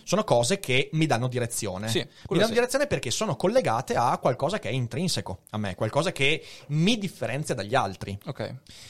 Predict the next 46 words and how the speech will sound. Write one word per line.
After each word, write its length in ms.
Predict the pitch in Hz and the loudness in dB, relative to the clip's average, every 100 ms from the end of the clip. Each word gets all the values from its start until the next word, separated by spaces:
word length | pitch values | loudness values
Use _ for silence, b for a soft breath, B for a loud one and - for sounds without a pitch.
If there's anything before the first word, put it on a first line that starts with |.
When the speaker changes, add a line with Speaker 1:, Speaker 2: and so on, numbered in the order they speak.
| B | B
Speaker 1:
Qual 140 | - 285 | 2 2
è 40 | |
il 80 | 160 | 4
pericolo 600 | 123 120 - 113 104 - | 0 -2 -2 0 0 -4
dell'atteggiamento 720 | 127 135 123 - 123 113 110 | 0 2 2 0 -2 0 -2
contrario? 480 | 107 110 - - 113 | -4 -4 -4 -4 -4
Il 60 | 131 | 0
pericolo 340 | 165 143 247 | 0 0 0
è 60 | - | -2
quello 240 | 95 139 | -4 -4
dello 160 | 165 101 | -4 -4
storytelling, 720 | - 92 143 117 98 104 104 - | -10 -6 -2 -2 -4 -8 -10 -6
il 160 | 127 | -4
pericolo 540 | 123 131 151 208 262 220 | -2 -2 2 6 6 4
del 320 | 120 127 160 - | -2 0 0 -2
diventare 720 | 117 147 156 160 160 104 120 | -6 -2 0 0 0 0 0
la 100 | 170 | -2
propria 220 | - 104 110 | -2 -6 -6
narrazione. 720 | 98 - - 147 92 92 107 - | -8 -6 0 2 0 -4 -8 -10
Speaker 2:
Ok. 120 | 143 | -6
Speaker 1:
Perché 300 | 135 139 - | 0 0 2
se 140 | 131 120 | 0 0
da 80 | 107 | 0
un 100 | 131 | 4
lato 240 | 220 220 | 4 4
è 60 | 123 | 2
vero, 580 | 117 104 98 95 98 107 | 2 -2 -2 -4 -6 -4
come, 320 | 120 110 - _ - | -4 -4 -10 _ -20
eh, 80 | 101 - | -20 -8
peraltro 460 | 135 120 135 120 117 | 0 0 2 0 2
ne 100 | 117 | 0
hai 60 | |
parlato 340 | 107 113 131 123 | 2 2 2 0
spesso 240 | - 127 | -2 0
nei 100 | 120 | 0
tuoi 120 | 110 110 | 0 -2
video, 160 | 107 | -2
se 100 | 107 | -2
da 60 | 113 | 2
un 60 | |
lato 160 | 147 - | 2 4
è 40 | |
vero 220 | 160 120 107 | 4 2 2
che 260 | 131 123 B B | 0 0 B B
è 120 | - | -8
fondamentale 840 | - 123 117 120 120 160 196 180 | -4 -2 0 0 4 6 6 4